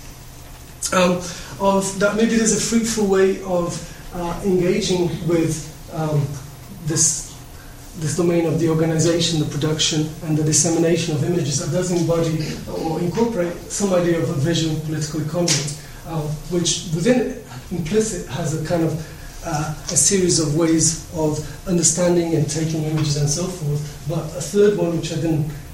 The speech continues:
uh, include in this diagram, but is, is the key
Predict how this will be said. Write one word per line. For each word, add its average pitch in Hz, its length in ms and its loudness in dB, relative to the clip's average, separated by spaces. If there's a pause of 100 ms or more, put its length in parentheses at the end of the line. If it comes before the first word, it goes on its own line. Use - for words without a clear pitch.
(120)
uh, 156 260 -4 (320)
include 170 300 0
in 156 60 2
this 135 140 0
diagram, 185 360 4
but 170 180 2
is, - 240 0
is - 320 0 (400)
the 170 220 2
key 190 340 2